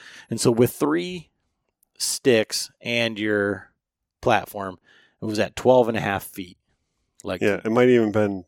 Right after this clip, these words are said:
Speaker 2: thirteen'cause I did put my platform up a little bit higher.
Speaker 1: Yeah.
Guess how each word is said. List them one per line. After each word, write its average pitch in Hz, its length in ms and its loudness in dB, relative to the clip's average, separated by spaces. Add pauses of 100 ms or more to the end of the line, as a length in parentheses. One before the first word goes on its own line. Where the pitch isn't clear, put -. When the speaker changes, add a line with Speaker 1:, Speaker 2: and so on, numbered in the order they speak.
(260)
Speaker 2:
thirteen'cause 104 640 0
I 98 100 2
did 101 220 2
put 98 160 -6
my 95 100 -2
platform 87 500 -4
up 82 140 -12
a - 60 -14
little 80 160 -12
bit 82 220 -10 (520)
higher. 82 480 -14
Speaker 1:
Yeah. 104 140 -4